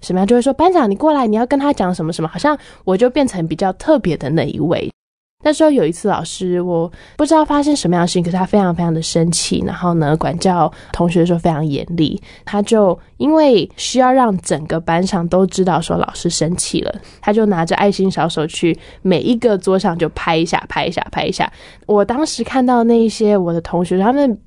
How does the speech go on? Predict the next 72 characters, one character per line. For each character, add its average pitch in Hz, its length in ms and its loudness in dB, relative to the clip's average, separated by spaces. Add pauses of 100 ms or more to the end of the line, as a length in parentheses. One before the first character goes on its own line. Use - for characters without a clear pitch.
表 156 160 -2
情 180 220 -4
是 262 120 0
很 202 200 2
惊 185 200 2
恐 - 240 -2
的， - 80 -6
因 196 60 2
为 226 100 6
才 190 160 2
刚 202 220 0
刚 214 100 2
跟 220 140 2
老 - 160 0
师 180 220 -4
熟 - 200 -6
悉 - 160 -4
的 160 120 2
时 175 100 -2
候， 170 40 -2
就 175 100 0
看 180 120 0
到 175 140 0
他 170 160 0
这 180 160 0
么 151 180 0 (280)
严 170 200 2
厉 208 140 4
的 139 140 -4
一 - 120 -12
面。 156 320 -4 (580)
那 262 100 -2
在 277 180 4
那 277 140 4
个 247 80 4
过 233 120 4
程， 226 140 2
我 175 80 0
就 190 100 2
回 165 220 0
去 196 240 0
跟 180 180 2
爸 147 120 -4
爸 156 100 -2
妈 151 140 -2
妈 151 160 -2
讲 - 160 -4
到 175 120 0
说， 170 220 -2
我 170 100 2
有 170 160 4
一 170 80 2
点 151 160 -2 (120)
被 190 100 4
老 165 160 0
师 - 180 -6
吓 175 240 -2 (100)
到， - 140 -2 (300)
我 147 100 0
不 175 140 -2
知 202 140 0
道 202 100 2
他 185 180 -2
会 180 280 2
这 190 160 2
么 180 100 2
严 160 260 0
厉 175 140 6
的 160 140 0
要 170 240 2
去 - 200 -2
管 - 200 0